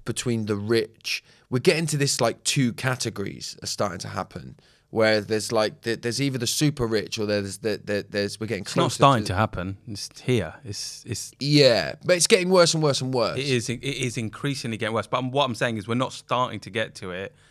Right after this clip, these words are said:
Speaker 2: We're there now, and it's getting worse.
Speaker 1: And it's
Speaker 2: It's like,
Speaker 1: getting worse,
Speaker 2: it's,
Speaker 1: yeah.
Speaker 2: it's getting worse and worse.
Speaker 1: And I read a book actually on holiday, and it talked about, um, it's not whether you're rich or poor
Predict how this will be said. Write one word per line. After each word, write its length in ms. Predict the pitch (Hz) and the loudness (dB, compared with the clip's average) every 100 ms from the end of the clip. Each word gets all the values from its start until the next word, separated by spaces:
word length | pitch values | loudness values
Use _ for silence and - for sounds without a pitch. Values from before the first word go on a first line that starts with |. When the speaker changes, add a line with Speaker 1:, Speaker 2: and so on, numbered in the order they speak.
| _ - | _ -6
Speaker 2:
We're 100 | 107 | -4
there 340 | 92 113 110 | 0 0 2
now, 400 | 104 110 107 131 - | 0 2 2 0 -2
and 180 | 127 107 | -6 -6
it's 140 | 98 | -6
getting 260 | - 107 98 | -8 -8 -6
worse. 260 | 101 95 87 | -4 -4 0
Speaker 1:
And 100 | 117 | 0
it's 120 | 104 | 0
Speaker 2:
It's 80 | - | 0
like, 80 | 127 | 0
Speaker 1:
getting 140 | 110 | 0
worse, 280 | 107 95 110 | -2 -2 -4
Speaker 2:
it's, 100 | 107 | 0
Speaker 1:
yeah. 180 | 110 95 | 0 0
Speaker 2:
it's 160 | 113 - | -4 -6
getting 340 | 120 107 104 | -4 -4 -4
worse 260 | 101 95 - | -2 -4 -6
and 120 | 92 | -8
worse. 300 | 87 85 - | -8 -8 -4
Speaker 1:
And 100 | 139 | 2
I 60 | 147 | 4
read 140 | 160 | 4
a 40 | |
book 260 | 151 156 151 | 4 2 2
actually 320 | - 123 - 120 | 2 2 2 2
on 140 | 110 | 4
holiday, 500 | 110 127 113 98 92 | 4 6 6 6 6
and 160 | - 107 | 4 0
it 100 | 98 | 0
talked 300 | 127 120 - | 0 0 0
about, 360 | 104 104 98 - | 2 4 2 -2
um, 380 | 110 110 107 98 | 0 2 2 2
it's 260 | 127 - 139 | 0 0 4
not 280 | 139 131 - _ _ _ _ _ _ | 4 4 0 _ _ _ _ _ _
whether 260 | 135 131 123 | 4 4 6
you're 220 | 120 113 | 4 4
rich 300 | 120 - - | 2 0 2
or 120 | 117 | 0
poor 460 | 98 - 120 151 | 0 2 6 4